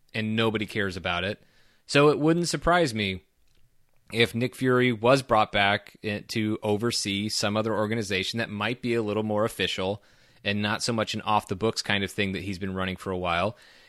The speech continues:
And so that could be something that Sam and Bucky are reporting to in their show.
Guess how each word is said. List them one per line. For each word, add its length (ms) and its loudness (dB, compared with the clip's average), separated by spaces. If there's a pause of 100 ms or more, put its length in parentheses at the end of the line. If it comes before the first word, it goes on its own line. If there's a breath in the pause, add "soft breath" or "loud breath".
(120)
And 120 2
so 80 6
that 240 4
could 140 4
be 100 2
something 460 0
that 120 0
Sam 300 0
and 100 -4
Bucky 540 -2 (160)
are 260 2
reporting 540 0
to 500 -2
in 160 -2
their 220 0
show. 400 -4